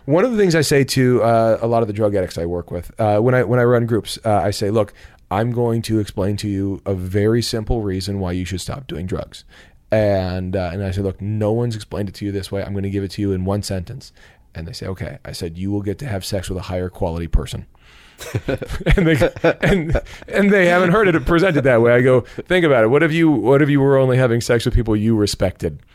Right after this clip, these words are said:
while you were having sex with them?" And everyone was there like, "Oh my God." And, uh, what if,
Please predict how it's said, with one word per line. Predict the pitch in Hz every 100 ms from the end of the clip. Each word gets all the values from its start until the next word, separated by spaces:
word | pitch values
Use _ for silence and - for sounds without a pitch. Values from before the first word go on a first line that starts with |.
| _
while | 104 113 117 113
you | 104
were | 98
having | 92 87
sex | - 85 82
with | 78
them?" | 71
And | 123 131 -
everyone | 139 143 139 135 147 139 135 139 143
was | 143 135
there | 143
like, | 143 147
"Oh | 180
my | 113
God." | 107 135 107 95 110 - - - - -
And, | 147 135 139
uh, | 135 127 - - _ - _ _ - -
what | 104 113 180 214
if, | 190 - -